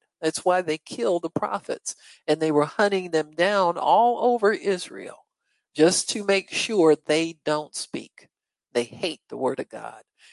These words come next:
And whatever they can do to intimidate people not to speak God's word, that's what they do. And so I know sometimes you notice you might want to,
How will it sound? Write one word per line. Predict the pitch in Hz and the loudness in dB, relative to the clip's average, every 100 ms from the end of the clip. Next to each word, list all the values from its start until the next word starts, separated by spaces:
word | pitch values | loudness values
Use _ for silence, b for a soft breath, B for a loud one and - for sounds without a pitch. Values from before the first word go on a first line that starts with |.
| b | b
And | 131 123 | -8 -2
whatever | 135 143 156 165 | 0 2 2 2
they | 160 156 | 2 0
can | - 147 147 | 0 -12 -2
do | 156 170 | -2 -2
to | - 139 | -6 -10
intimidate | 131 - 185 180 180 170 160 | -10 -4 -6 -2 -2 -2 -4
people | - 170 170 160 147 | -12 -6 2 0 0
not | 139 165 - - | -2 -2 -2 -10
to | 175 | -6
speak | - 170 170 - | -4 -6 -8 -4
God's | 151 139 127 - | 0 0 -2 -4
word, | 156 160 - _ | -2 -2 -6 _
that's | 120 123 - - | -6 -6 -8 -14
what | 117 _ - | -16 _ -20
they | 117 - | -20 -18
do. | - - - _ b b b b | -14 -14 -16 _ b b b b
And | 131 131 | -8 -6
so | - 139 131 | 2 4 4
I | 135 123 139 | 4 2 2
know | 139 143 143 | 0 -2 -2
sometimes | - 147 151 170 147 143 | 2 0 0 -4 -4 -6
you | 139 131 | -12 -8
notice | 139 156 147 131 - - _ _ _ _ _ _ _ - | 0 0 2 -2 -4 -10 _ _ _ _ _ _ _ -18
you | 127 151 | -10 -4
might | 139 135 135 | -2 -2 -4
want | 147 147 139 | -2 -2 -2
to, | - 147 131 127 | -4 -6 -6 -6